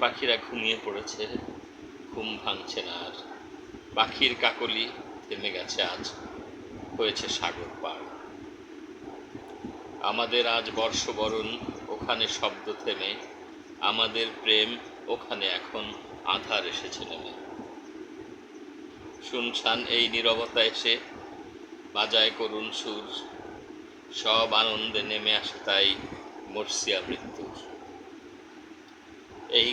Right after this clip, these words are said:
গ্রহ শুধু চেয়ে চেয়ে দেখে পাখিদের মৃতদেহ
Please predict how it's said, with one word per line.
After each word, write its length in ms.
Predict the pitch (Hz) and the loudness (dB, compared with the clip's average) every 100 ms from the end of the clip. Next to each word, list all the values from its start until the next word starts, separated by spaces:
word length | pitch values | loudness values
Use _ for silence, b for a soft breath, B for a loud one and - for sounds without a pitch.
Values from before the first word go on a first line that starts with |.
| 120 | 2
গ্রহ 200 | 123 120 123 | -2 0 -2
শুধু 360 | - 123 120 123 135 - - - | -2 -4 -2 -4 -6 -12 -14 -8
চেয়ে 220 | - 120 120 | 6 8 8
চেয়ে 200 | 123 123 | 6 6
দেখে 400 | 117 117 - 110 117 - - - - | 8 4 4 0 -2 -4 -10 -8 4
পাখিদের 500 | 110 - 135 110 117 107 | 6 6 2 4 4 4
মৃতদেহ 480 | 113 113 107 107 104 | -2 0 2 4 4